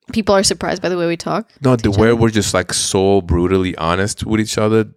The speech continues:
Speaker 2: they're, um, it makes them feel, like, uncomfortable.
Speaker 1: Hmm.
Speaker 2: Like, it makes them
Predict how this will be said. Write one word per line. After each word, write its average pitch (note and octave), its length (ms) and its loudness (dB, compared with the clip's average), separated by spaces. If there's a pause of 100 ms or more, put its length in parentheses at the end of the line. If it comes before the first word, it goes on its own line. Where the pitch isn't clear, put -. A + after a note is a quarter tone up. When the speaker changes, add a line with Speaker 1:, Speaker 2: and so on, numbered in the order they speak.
(600)
Speaker 2:
they're, G2 300 2
um, E2 300 -4 (100)
it G2 100 0
makes F#2+ 360 0
them F2+ 200 -2
feel, E2+ 260 0
like, F2+ 120 -2
uncomfortable. D#2+ 720 -4
Speaker 1:
Hmm. F3+ 440 -4
Speaker 2:
Like, F2+ 180 -2
it G2+ 60 4
makes G2 300 2
them F2+ 360 -4